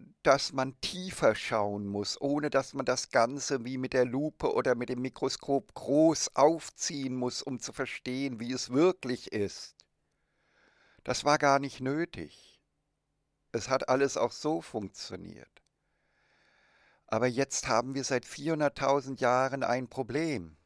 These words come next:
nämlich dass der ungelenkte, die Erfindung von ungelenktem Tauschhandel, Markt und Arbeitsteilung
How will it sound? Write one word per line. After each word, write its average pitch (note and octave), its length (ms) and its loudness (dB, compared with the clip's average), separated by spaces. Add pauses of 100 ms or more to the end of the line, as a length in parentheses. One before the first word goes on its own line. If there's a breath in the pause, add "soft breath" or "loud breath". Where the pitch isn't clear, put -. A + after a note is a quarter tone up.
(1200 soft breath)
nämlich A2 260 -8
dass - 560 -2 (1200)
der A2+ 260 -2
ungelenkte, C3+ 1080 -4 (200)
die A2 100 -6
Erfindung D3 640 -6
von A2 240 -2
ungelenktem C3+ 960 -6
Tauschhandel, C#3 800 -2
Markt A#2 420 -2
und B2+ 240 -6
Arbeitsteilung B2 1120 2